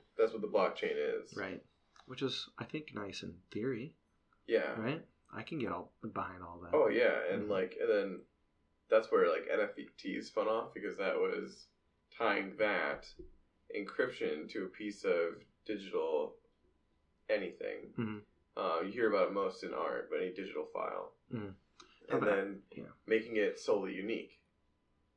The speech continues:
Speaker 1: So then, you know, you could assign a block to a scan of your driver's license or something.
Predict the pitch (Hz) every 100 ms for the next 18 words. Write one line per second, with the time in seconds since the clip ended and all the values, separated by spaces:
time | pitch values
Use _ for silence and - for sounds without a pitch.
0 | _ _ _ _ _ _ - 98 98 104
1 | 98 98 95 - 104 98 87 80 - -
2 | _ _ _ _ _ _ _ _ _ _
3 | - 104 101 101 - - 117 - 107 98
4 | 98 95 - - _ _ _ _ _ _
5 | _ _ _ _ _ _ _ 92 85 78
6 | 80 76 - - - - 92 92 - -
7 | - - 104 90 90 87 - _ _ _
8 | _ _ _ _ _ _ _ - - -
9 | - 101 98 98 - - 92 87 87 90
10 | 76 69 76 67 76 - 73 - 67 -
11 | -